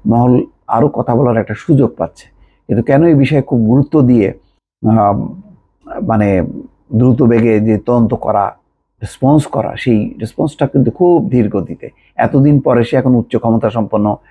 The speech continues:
কমিটি, এখন উচ্চ ক্ষমতা সম্পন্ন কমিটি কীভাবে হবে, কাদের দ্বারা হবে, সেটি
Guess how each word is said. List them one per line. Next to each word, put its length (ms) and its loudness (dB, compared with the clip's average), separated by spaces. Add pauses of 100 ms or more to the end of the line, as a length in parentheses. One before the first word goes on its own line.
(300)
কমিটি, 320 2
এখন 320 0 (100)
উচ্চ 180 -6
ক্ষমতা 540 -2
সম্পন্ন 320 2
কমিটি 360 0
কীভাবে 420 0
হবে, 180 0
কাদের 300 0
দ্বারা 180 0
হবে, 280 0 (560)
সেটি 360 2